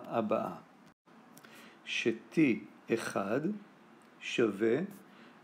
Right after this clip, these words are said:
לטאו אחד כפול לן שתיים, ו-T שתיים שווה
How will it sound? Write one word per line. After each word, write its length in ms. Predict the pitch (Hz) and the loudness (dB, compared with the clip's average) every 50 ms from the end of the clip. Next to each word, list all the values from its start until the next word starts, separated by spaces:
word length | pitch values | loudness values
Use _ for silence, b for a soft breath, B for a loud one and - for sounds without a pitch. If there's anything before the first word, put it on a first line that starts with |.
| B - | B 0
לטאו 1000 | 113 113 113 117 110 110 - - - - - - 123 113 107 107 107 110 120 127 - - - 120 - | 2 4 6 4 4 2 -2 -12 -20 -4 4 6 6 8 8 6 4 4 2 2 0 -4 -6 -2 -2
אחד 400 | 120 - - - 160 151 160 185 202 202 233 226 - - - - - - - B B B B B B B B B B B B - - | -2 -2 0 4 4 6 6 6 4 2 -2 -2 -4 -8 -20 -20 -20 -20 -20 B B B B B B B B B B B B -16 -4
כפול 680 | - 120 113 - - - 165 165 160 156 156 156 156 - - - 233 | 0 0 0 0 2 4 6 8 8 8 8 6 4 0 -4 -8 -4
לן 680 | 165 120 113 113 113 117 117 117 117 123 131 135 135 135 - - - - - - - - | 2 4 6 8 8 8 8 6 4 4 2 0 0 -2 -4 -8 -14 -20 -20 -20 -14 -10
שתיים, 840 | - - - - - - - - 104 98 104 113 123 143 185 233 - - - - - B B B B B B B B - - | -8 -4 -4 -4 -4 -4 -2 0 0 2 2 2 2 2 2 0 0 -4 -10 -20 -20 B B B B B B B B -16 -12
ו-T 380 | 85 85 - - - 143 131 110 | -12 -12 -12 -6 0 0 2 2
שתיים 760 | - - - - - - 220 220 196 175 160 165 180 190 196 - - - | 2 -2 -4 0 2 4 4 6 6 4 4 4 2 0 -2 -4 -8 -10
שווה 640 | - - - - 117 110 - - 101 107 110 123 | -8 -4 0 2 2 2 2 2 2 2 2 2